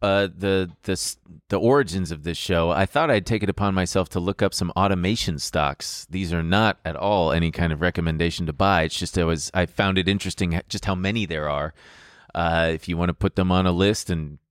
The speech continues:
watch 'em and learn and read about 'em, there was, these are just a few. There's Teradyne, UiPath, Honeywell, Rockwell, Alteryx, which does, like,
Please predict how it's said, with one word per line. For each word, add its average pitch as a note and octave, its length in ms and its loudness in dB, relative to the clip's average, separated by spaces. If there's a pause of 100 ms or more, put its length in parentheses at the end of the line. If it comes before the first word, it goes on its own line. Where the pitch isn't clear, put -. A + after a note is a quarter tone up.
watch D#2+ 500 0
'em A2 160 0
and D2+ 200 -2
learn G2 320 2
and D#2 180 -2
read G2+ 180 0
about G2 280 2
'em, G2 140 -2
there D#2+ 100 -2
was, - 260 -8 (540)
these C3 180 -8
are F#2 60 -8
just G#2+ 180 -8
a A2+ 60 -2
few. C#3 200 0
There's D#2+ 240 -4
Teradyne, C#3+ 800 0 (340)
UiPath, B2+ 960 2 (120)
Honeywell, A#2 720 2 (260)
Rockwell, G2+ 800 0 (380)
Alteryx, A#2 680 2
which F#2+ 220 -4
does, G2 340 -4
like, F2 360 -6